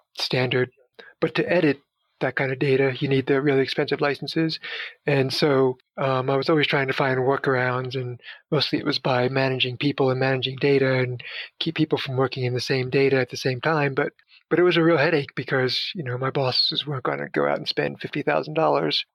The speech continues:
um, for, you know, a, a small project that might only have a budget of <laughs> forty thousand dollars, right?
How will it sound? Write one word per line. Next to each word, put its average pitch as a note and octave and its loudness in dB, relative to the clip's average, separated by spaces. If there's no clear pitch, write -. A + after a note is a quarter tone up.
um, D3+ -4
for, - -2
you C#3+ -12
know, B2+ -6
a, E3 -2
a B2+ -4
small C3 0
project C3+ 0
that B2+ -4
might D3 -2
only C3 0
have C3 0
a C#3 -6
budget D3 0
of - -6
<laughs> E3+ -4
forty D3 2
thousand C#3+ -2
dollars, - -2
right? E2 0